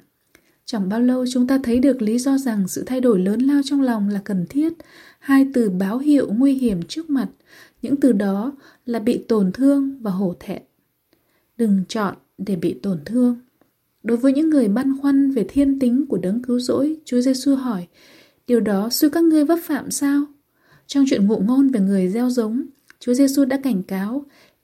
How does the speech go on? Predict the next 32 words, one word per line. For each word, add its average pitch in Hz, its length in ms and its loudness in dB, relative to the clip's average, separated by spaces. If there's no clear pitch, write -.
"Kẻ 208 280 0
nghe 269 140 4
đạo 240 360 -2
liền 196 220 2
vui 269 160 4
mừng 208 320 2
chịu 175 240 -6
lấy, 185 360 -6
song 240 400 -2
chỉ 202 120 -2
tạm 190 220 -6
thời 196 240 -2
mà 185 240 -2
thôi, 247 440 0
đến 233 140 0
khi 285 200 4
vì 247 240 2
đạo 196 320 -4
mà 180 200 -6
gặp 190 200 -2
sự 180 280 -8
cực 196 200 -2
khổ, 175 500 -4
sự - 160 -10
bắt 302 160 2
bớ 220 240 -2
thì 202 100 -6
liền 175 360 -4
vấp 247 160 -6
phạm." - 340 -12
Có 220 80 -4
nhiều 240 380 2